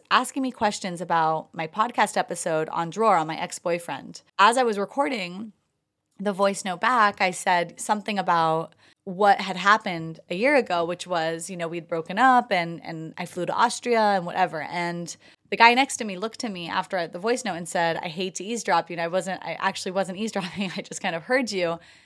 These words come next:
"Did you also just go through a breakup? Like,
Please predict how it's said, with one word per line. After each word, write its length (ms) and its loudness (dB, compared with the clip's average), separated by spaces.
"Did 160 -8
you 100 -4
also 340 2
just 340 -6
go 180 2
through 160 -4
a 60 -2
breakup? 480 -8
Like, 260 -8